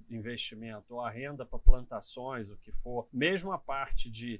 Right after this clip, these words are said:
de distribuição de água e também de controle da água e tudo mais, né, de extração, reaproveitamento e todo esse trabalho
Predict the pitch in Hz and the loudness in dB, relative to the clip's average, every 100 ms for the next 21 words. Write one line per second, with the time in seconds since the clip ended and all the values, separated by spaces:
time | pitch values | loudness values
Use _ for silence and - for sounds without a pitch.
0 | - - 104 110 117 113 113 110 107 107 | -14 -16 -10 -8 -8 -8 -10 -12 -12 -14
1 | 107 107 - 139 120 120 - 131 139 117 | -14 -4 -4 -2 -2 0 0 0 -4 -6
2 | 110 110 127 143 113 113 104 107 104 - | -4 0 0 0 -4 -6 -8 -10 -14 -6
3 | 113 101 123 117 104 - 117 98 - 113 | -4 -2 -4 -4 -12 -14 -14 -14 -14 -10
4 | 139 147 110 104 101 - - 98 107 135 | -6 -6 -6 -10 -12 -14 -16 -8 -2 0
5 | 151 117 104 101 - 113 104 101 117 147 | 0 -4 -10 -16 -8 -8 -8 -8 -4 -4
6 | 135 110 - 110 113 101 - - 95 95 | -4 -8 -12 -14 -14 -12 -10 -10 -2 6
7 | - 120 143 139 120 104 107 - 113 101 | 6 4 -4 -4 -8 -10 -10 -2 -2 -4
8 | 107 104 98 104 139 143 113 117 - 135 | -14 -12 -12 -8 -6 -6 -8 -14 -14 -12
9 | 127 - 120 110 110 113 113 | -6 -6 -6 -8 -6 -6 -8